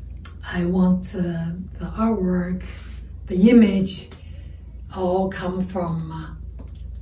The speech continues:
my heart. And, um, so that's the reason I'm doing art. Is, uh, I use, uh,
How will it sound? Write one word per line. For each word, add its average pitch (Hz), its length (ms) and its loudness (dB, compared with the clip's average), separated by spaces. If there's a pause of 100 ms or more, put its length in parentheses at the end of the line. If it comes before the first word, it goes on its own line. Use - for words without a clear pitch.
my 185 120 -6
heart. - 640 -4 (840)
And, 165 540 -4
um, 156 580 -6 (920)
so - 240 -2
that's - 640 2 (720)
the 202 160 -2
reason 196 640 4 (420)
I'm 180 100 4
doing 180 280 4
art. 156 420 -6 (880)
Is, 208 300 -20
uh, 202 380 -18 (120)
I 202 100 -18
use, 226 500 -14
uh, 196 420 -10